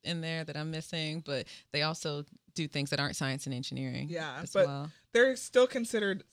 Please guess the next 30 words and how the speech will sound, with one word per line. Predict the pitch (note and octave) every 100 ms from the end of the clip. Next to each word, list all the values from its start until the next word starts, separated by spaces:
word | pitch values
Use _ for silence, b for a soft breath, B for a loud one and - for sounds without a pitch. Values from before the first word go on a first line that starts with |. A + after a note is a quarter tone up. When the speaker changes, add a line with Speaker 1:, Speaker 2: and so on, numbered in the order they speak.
| -
Speaker 2:
science, | F#3+ F#3 D#3 - -
Speaker 1:
Yeah, | G3 A#2+ D#2+
Speaker 2:
though. | -
Speaker 1:
but | -
still | - A3+
science. | - A2 C#2+ -
Speaker 2:
Um, | D#3 D3 C#3+ C#3+ C#3+ E3 F3+ - _ _
so | - G3
yeah, | F3 D3+ C#3
I'm | D#3
with, | E3 E3+ - - - -
uh, | D#3 D3 C#3+ C#3
what | C#3+ E3+ F#3+
I | A3+
do | C4 D#3+ D3+ D3+
in | D3
engineering | E3 D#3+ D#3 D3 D3
education | B2+ D3 C#3+ - E3 F#3 D3+ C#3+
now. | C#3 C3+ C3+ C#3 b b b b b _
Um, | D3+ C#3 C#3 B2 - -
they | D#3+
do | E3 E3+
have | E3 D#3
an | D3+
entire | C#3+ D3+ - D3 C#3 C3+ C3+ C3+ C#3 D#3 b b _ -
line | D#3 C#3+ C#3+ C#3
of | C#3+
funding | C#3+ C3+ B2+ B2+
that | -
comes, | - A#2+ B2+ C3+ - -